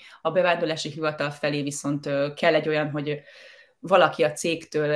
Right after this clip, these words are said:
lehetőleg céges papírra, ö, állítsa ki, és igen, kell rá pecsét, ez ritkaság, ö, és aláírás, ö,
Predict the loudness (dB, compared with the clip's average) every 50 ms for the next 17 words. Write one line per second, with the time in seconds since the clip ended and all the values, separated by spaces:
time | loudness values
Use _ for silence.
0 | 0 2 2 0 0 -2 -2 -6 -6 -8 -8 -8 -8 -8 -6 -4 -2 -2 -2 -2
1 | -2 -2 -4 -2 -2 -2 -2 -2 0 0 0 0 0 -2 -4 -6 -6 -4 -2 0
2 | 2 2 2 2 2 0 -2 -4 -4 -6 -6 -4 -2 -2 0 0 -2 -4 -6 -8
3 | -10 -8 -4 -4 -2 -2 -2 -4 -6 -4 0 0 0 0 0 -4 -4 -4 -2 -2
4 | -2 -4 -4 -4 -8 -8 -8 -8 -6 -2 -2 0 0 -2 -4 -4 -4 -6 -8 -6
5 | -6 -6 -4 -4 -2 0 2 2 2 0 -2 -6 -12 _ _ -20 -18 _ -4 -2
6 | 0 2 2 2 0 -2 -4 -4 0 0 0 2 2 0 0 -2 -2 -2 -2 -2
7 | -2 -2 -4 -4 -6 -6 -6 -6 -4 -4 -4 -4 -4 -6 -8